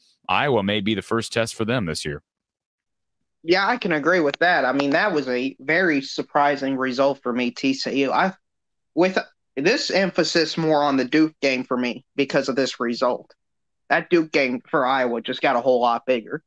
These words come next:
Speaker 2: because
Speaker 1: You, you could be right. The Seton
Speaker 2: Yeah,
Speaker 1: Hall
Speaker 2: well
Speaker 1: game is big. The Seton Hall game is big as well.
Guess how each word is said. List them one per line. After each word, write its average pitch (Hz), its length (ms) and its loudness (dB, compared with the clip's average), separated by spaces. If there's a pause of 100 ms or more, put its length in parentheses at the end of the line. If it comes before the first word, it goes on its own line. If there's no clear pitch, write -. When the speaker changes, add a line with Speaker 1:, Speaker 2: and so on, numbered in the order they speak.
(920)
Speaker 2:
because 143 580 0
Speaker 1:
You, 123 140 -2 (220)
you 117 100 -6
could 127 140 -2
be 117 100 2
right. 127 180 0 (440)
The - 60 -4
Seton 202 140 4
Speaker 2:
Yeah, 285 80 2
Speaker 1:
Hall 131 180 4
Speaker 2:
well 196 100 2
Speaker 1:
game 95 180 -2
is 80 100 -6
big. 95 320 0
The 95 80 -4
Seton 123 220 0
Hall 98 180 0
game 80 180 -2
is 71 120 -10
big 76 200 -4
as - 120 -18
well. 65 300 -10